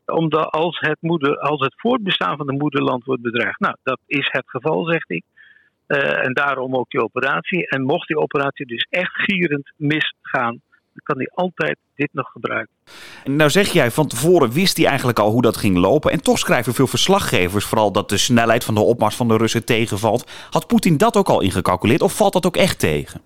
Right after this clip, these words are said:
Speaker 1: Nou, dat wist hij ook wel deels uit de oorlog in Georgië in tweeduizend acht. Dat, eh, de logistiek van het Russische leger niet de sterkste kant is. Eh, ook toen hadden ze veel problemen daarmee. Ook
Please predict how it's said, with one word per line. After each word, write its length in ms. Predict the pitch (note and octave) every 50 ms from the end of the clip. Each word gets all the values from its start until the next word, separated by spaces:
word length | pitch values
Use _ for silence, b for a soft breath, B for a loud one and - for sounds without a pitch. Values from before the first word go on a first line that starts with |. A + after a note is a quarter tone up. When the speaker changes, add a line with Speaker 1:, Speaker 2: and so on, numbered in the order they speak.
| _ _ _ _ _ _ _ _ _ B B B B B B B
Speaker 1:
Nou, 260 | - E3 F3+ G3+ G#3
dat 180 | F3 F#3 F#3+ E3+
wist 260 | D#3+ G#3 A3+ G3 -
hij 140 | G3+ F#3+ E3+
ook 220 | - F#3+ G#3+ G#3+
wel 160 | G#3+ F3 E3
deels 260 | D3+ E3+ G3 G#3 G3+ F3
uit 160 | E3 D#3+ D3+
de 80 | D#3+
oorlog 260 | - F3 F3 F3+ D#3 -
in 80 | D#3 C#3+
Georgië 360 | - D#3 D3+ D#3 E3 - -
in 60 | D#3 C#3
tweeduizend 500 | - D#3 D3 C#3 C3 A#2+ A#2+ - C#3 -
acht. 300 | - F3 D#3 - - - _ _ _ _ b b b b _ _ _ -
Dat, 220 | - D3 D3 D3 -
eh, 100 | - D#3 D3 C#3
de 100 | B2 D3
logistiek 540 | D3+ D#3+ E3 - - C#3+ A#2+ - B3+ C4 -
van 120 | - F#3 E3+
het 180 | D3+ C3+ C#3+
Russische 340 | D#3+ D3 - - C#3+ B2+ C#3
leger 380 | C#3+ D3 D3 C3+ C3 C#3+ C#3 C3
niet 240 | C#3 D3+ D#3+ E3+
de 100 | E3 C#3
sterkste 400 | - - D#3+ D3+ C3 - - -
kant 280 | - - D#3 F3 G3+ G3+
is. 260 | A#3+ C#4 C#4 - _ _ _ _ _ _ _ _ _ _ _ _
Eh, 380 | - E3 D3+ C#3+ C#3+ C#3+ C#3 C3
ook 220 | - - E3 C#3+ - -
toen 240 | - G3 A3 A#3+
hadden 340 | G#3 F3 G3+ G3+ G3 F3+ F#3 E3+
ze 100 | D#3+ D3+
veel 180 | D#3+ F#3 F#3 F3
problemen 420 | - E3+ E3 E3+ F3 E3+ E3+ E3 E3
daarmee. 340 | D#3+ E3 E3 E3+ F3 F3+ -
Ook 160 | - -